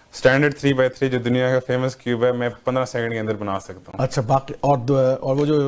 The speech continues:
Speaker 2: आपका ये क्या ट्रायंगल वाला है, ये
Speaker 1: ट्रायंगल वाला भी दस से पन्द्रह के अंदर हो
Speaker 2: और ये
Speaker 1: सकता है।
Speaker 2: छोटा वाला टू by
Speaker 1: टू
Speaker 2: टू?
Speaker 1: by टू तो चार पाँच सेकंड के अंदर
Speaker 2: चार
Speaker 1: खत्म
Speaker 2: पाँच
Speaker 1: हो
Speaker 2: सेकंड
Speaker 1: जाता है।
Speaker 2: में। और वो दूसरा एक और स्पेशल रखा
Speaker 1: ये
Speaker 2: हुआ
Speaker 1: एक
Speaker 2: है, ये?
Speaker 1: स्पेशल है, इस क्यूब कहते हैं इसको,
Speaker 2: अच्छा।
Speaker 1: एक टेढ़ा सा हिलता है।
Speaker 2: ठीक है।
Speaker 1: इसको भी दस पन्द्रह सेकंड के अंदर कर
Speaker 2: अच्छा,
Speaker 1: लेते हैं।
Speaker 2: ठीक है।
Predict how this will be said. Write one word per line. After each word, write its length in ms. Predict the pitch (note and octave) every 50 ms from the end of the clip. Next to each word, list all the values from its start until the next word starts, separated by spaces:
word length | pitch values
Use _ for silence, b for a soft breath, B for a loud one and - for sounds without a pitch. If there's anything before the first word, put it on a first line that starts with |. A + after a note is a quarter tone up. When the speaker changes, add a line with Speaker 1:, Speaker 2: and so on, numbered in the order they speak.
| C#3 C3+ D#2+ - - -
Speaker 2:
आपका 280 | B2+ B2+ - - D#3 C3+
ये 160 | C3+ C#3 C#3
क्या 160 | C3+ - C3
ट्रायंगल 420 | - - C3+ C3+ C3+ C#3 D#3 E3+ E3
वाला 200 | D#3 D3 D3+ C#3+
है, 120 | C#3+ D3+
ये 60 | C#3+ D3 - - -
Speaker 1:
ट्रायंगल 320 | - A#2+ A#2+ C3 B2+ C3+
वाला 200 | B2+ C3 B2+ C3
भी 120 | B2 B2+ B2
दस 320 | A2+ G#2+ A#2+ A#2+ - - -
से 60 | B2
पन्द्रह 320 | - - A#2 A2+ A2+ A2+
के 100 | A2+ G#2+
अंदर 160 | A2 G#2+ A2 A2
हो 80 | G#2+
Speaker 2:
और 140 | C3+ C#3 C#3
ये 60 | C3+
Speaker 1:
सकता 140 | C#3+ C3+ -
है। 60 | -
Speaker 2:
छोटा 140 | C#3 C3+ D#3
वाला 180 | D3+ D#3 D3+ D3
टू 180 | C#3+ - D3+ C#3+
by 140 | D3 D3
Speaker 1:
टू 100 | C#3+ C#3+
Speaker 2:
टू? 80 | D3 C#3+
Speaker 1:
by 80 | C#3 C#3 -
टू 140 | C#3 C3+ C3
तो 340 | B2 C#3 C3 A#2+ A2+ - - _ -
चार 120 | B2 A#2+ B2 A#2+
पाँच 140 | B2+ A#2+ A2+
सेकंड 240 | - B2 A2+ A2+ A2+
के 60 | A2+
अंदर 160 | A2 G#2+ A#2+
Speaker 2:
चार 100 | D3+ D3+
Speaker 1:
खत्म 100 | C#3+ -
Speaker 2:
पाँच 140 | - C#3+ -
Speaker 1:
हो 40 | -
Speaker 2:
सेकंड 200 | - G#2 - A#2+
Speaker 1:
जाता 120 | A2 A#2
है। 80 | A2 A2+
Speaker 2:
में। 60 | A2+ B B B -
और 100 | C#3 C#3+
वो 100 | D3 D3
दूसरा 300 | C3+ D3+ D#3 - G3+ F#3+
एक 140 | F3 E3+
और 140 | F3 F3 F3+
स्पेशल 380 | E3+ - - D#3+ D3 - D#3+ D3
रखा 140 | C#3 A#2+ A#2+
Speaker 1:
ये 60 | C#3
Speaker 2:
हुआ 80 | D3+
Speaker 1:
एक 80 | D#3 D#3
Speaker 2:
है, 60 | B2+
ये? 80 | C3 C3
Speaker 1:
स्पेशल 260 | C3+ B2+ - - C#3+
है, 60 | C3+
इस 140 | C3+ C#3 -
क्यूब 260 | - E3 E3+ D#3+ C#3+
कहते 280 | C3 B2+ A#2 - - B2
हैं 80 | A#2
इसको, 120 | A2+ C#3 C#3+
Speaker 2:
अच्छा। 160 | C#3 B2+ C#3
Speaker 1:
एक 60 | A2+
टेढ़ा 220 | C#3+ C#3+ C#3 D3 C#3
सा 120 | - C3
हिलता 260 | A2 G#2 G2 F2+ A#2+
है। 160 | A2+ G#2+ G2 - -
Speaker 2:
ठीक 180 | D#3 D3+ C#3 C3+
है। 160 | A2+ G#2 - - -
Speaker 1:
इसको 220 | C3+ - - D3+
भी 140 | C#3+ C#3 C3+
दस 240 | B2+ B2+ B2 B2 - -
पन्द्रह 160 | A#2+ A#2+ A#2
सेकंड 300 | A2 - A2 G2+ G#2 G#2
के 60 | G#2
अंदर 200 | G2+ G2+ G2 -
कर 100 | - G2
Speaker 2:
अच्छा, 300 | G2 - C3 A#2+ - D3+
Speaker 1:
लेते 0 |
हैं। 80 | A#2 -
Speaker 2:
ठीक 240 | - E3 F3+ D#3 -
है। 120 | A2+ G2